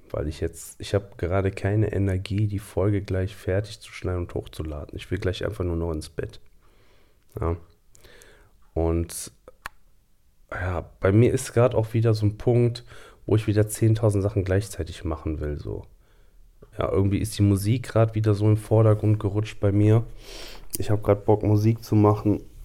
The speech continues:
aber, ähm, f-, vor zwei Wochen wollte ich noch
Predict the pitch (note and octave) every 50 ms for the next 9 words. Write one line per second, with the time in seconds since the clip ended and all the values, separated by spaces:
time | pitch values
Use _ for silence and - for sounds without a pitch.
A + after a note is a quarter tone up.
0 | - - - G#2 G#2+ G#2+ G#2+ G2 F2 - - - - - - - - - - G2
1 | G2 F#2+ F#2+ F2+ - - - - - - - - - - - - - - E2+ F2
2 | D#2+ C2 A1 G1+ - - - - - - - - - - - A#2 A2+ G#2 G2+ G#2+
3 | G#2+ G#2 G#2+ - G2+ G2+ G2 G#2+ G2+ G2 G2 - - D#2+ - - A2 G2+ F#2 F#2+
4 | -